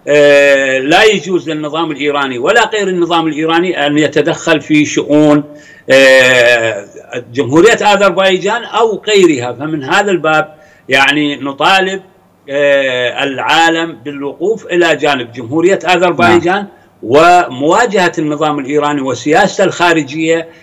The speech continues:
Speaker 1: آه، وسياسته مع الدول الجوار مثل هذه الحالات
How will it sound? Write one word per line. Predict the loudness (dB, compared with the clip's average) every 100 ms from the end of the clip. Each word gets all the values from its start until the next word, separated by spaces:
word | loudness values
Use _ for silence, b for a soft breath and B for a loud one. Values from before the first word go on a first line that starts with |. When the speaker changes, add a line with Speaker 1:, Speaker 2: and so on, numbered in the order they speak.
| B -2
Speaker 1:
آه، | 0 2 0
وسياسته | 0 0 0 0 -2 -2 -4 -4 -2 2 2 0 -4
مع | -2 -2
الدول | 0 0 0
الجوار | -2 -4 0 0 0 -6
مثل | -6 -4 0 0 2
هذه | 0 0 0 -2
الحالات | -2 0 0 2 -2